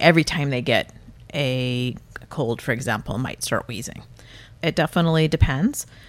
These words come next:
There's a term called reactive airway disease that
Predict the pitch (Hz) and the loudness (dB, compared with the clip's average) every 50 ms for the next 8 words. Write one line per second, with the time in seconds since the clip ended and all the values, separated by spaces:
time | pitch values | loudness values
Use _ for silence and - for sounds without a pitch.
0 | - - - 160 156 143 139 - - - - 165 156 160 160 - - - 165 139 | -20 -6 0 0 0 0 0 -2 -2 0 2 2 4 4 2 2 0 -2 0 0
1 | 143 135 135 143 139 139 135 - - 165 139 - - 131 131 147 156 160 165 170 | 2 2 2 2 2 2 2 2 0 0 0 2 0 2 2 2 2 2 2 2
2 | 160 165 170 170 180 190 220 247 - - - - - - - 160 151 | 2 2 2 2 4 2 2 0 -2 -6 -10 -12 -8 -2 -2 -2 -2